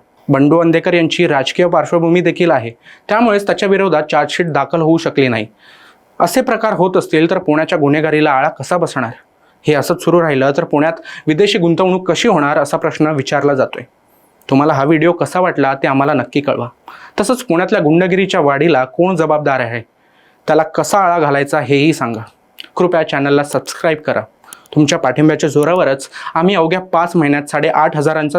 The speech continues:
टप्पा गाठलाय. हे प्रेम असंच राहू द्या. कृपया कमेंट करा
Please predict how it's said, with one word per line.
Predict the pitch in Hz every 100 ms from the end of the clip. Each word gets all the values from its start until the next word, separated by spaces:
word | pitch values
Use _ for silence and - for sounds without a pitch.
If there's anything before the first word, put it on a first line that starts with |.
| 170
टप्पा | - 147
गाठलाय. | 139 123 120 107 _ _ _ _ 151
हे |
प्रेम | 151 156 143
असंच | 156 151
राहू | 127 120
द्या. | 113 - _ - _
कृपया | - 180 202
कमेंट | 180 156 185 180
करा | 139